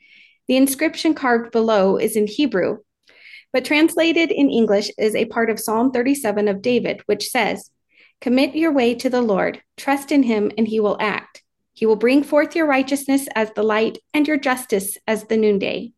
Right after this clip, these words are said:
The victims of Erpfing concentration camp erected in memory in nineteen fifty.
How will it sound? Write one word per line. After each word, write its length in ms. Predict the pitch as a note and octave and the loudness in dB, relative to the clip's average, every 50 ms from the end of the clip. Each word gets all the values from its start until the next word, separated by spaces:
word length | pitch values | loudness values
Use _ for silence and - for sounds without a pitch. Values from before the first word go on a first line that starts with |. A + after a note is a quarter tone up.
| _ _ _ _ _ _ _ _ _ _ _ _ - | _ _ _ _ _ _ _ _ _ _ _ _ -4
The 80 | A#3 | -2
victims 480 | A3+ A#3+ C4 B3+ C4 - D4+ D4+ D4+ D4+ - | -2 0 -2 -2 -2 0 0 2 0 0 0
of 180 | - C#4 C4+ - - | -2 -2 -2 -2 -2
Erpfing 720 | C4 C#4+ C#4 C#4 - - - - G#3+ F#3+ F#3+ G3 G#3+ - - _ _ _ - | -2 -2 -2 -2 -6 -10 -4 -2 0 2 2 2 0 -2 -6 _ _ _ -8
concentration 720 | - A#3+ A#3+ A#3 A#3+ C#4 C4+ C4+ B3+ A#3 A#3 - A3 A3 | -4 -2 -2 0 2 0 0 2 0 -2 0 -2 -4 -4
camp 340 | - G#3 F3 E3+ - - _ _ - | -4 -4 -6 -6 -6 -10 _ _ -4
erected 420 | A3+ A3 G#3+ A3 A3+ - C4 C4 | -2 -2 -2 -2 -2 -2 -2 2
in 140 | C#4 C#4 C4+ | 2 4 4
memory 460 | A#3 G#3 G3 G3+ G3 G3+ G#3+ - - _ _ - | 4 2 2 0 0 -2 -2 -4 -10 _ _ -2
in 140 | B3+ B3 | 0 2
nineteen 400 | A3 F#3+ F#3 F#3+ - - G3 G3 | 2 0 0 -4 -4 -4 -4 -4
fifty. 480 | F#3+ G3 - - - - - - - - | -2 -4 -6 -8 -10 -14 -14 -14 -16 -20